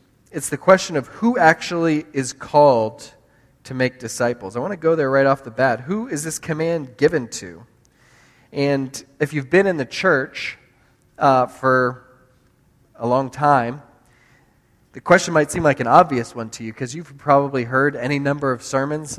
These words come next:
on this text, and you've heard preachers say, "Jesus commands his disciples to make disciples, and so you all go and make disciples," right? But in recent days, some have started to question,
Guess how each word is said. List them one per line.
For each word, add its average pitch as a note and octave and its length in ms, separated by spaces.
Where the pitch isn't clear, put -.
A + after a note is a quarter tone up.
on B2+ 160
this A#2+ 180
text, - 400
and A#2+ 140
you've B2 140
heard C#3+ 180
preachers C#3 440
say, C3 380
"Jesus C#3 360
commands C#3+ 840
his C3 140
disciples D3+ 640
to - 160
make C3+ 240
disciples, D3 560
and B2 140
so C#3 240
you D3+ 380
all A#2+ 380
go F#3+ 200
and F3+ 100
make F#3 180
disciples," D3+ 880
right? - 180
But D#3+ 80
in D#3 100
recent F3 340
days, C#3 280
some D#3 180
have D3 140
started C#3+ 400
to B2+ 80
question, D#3 680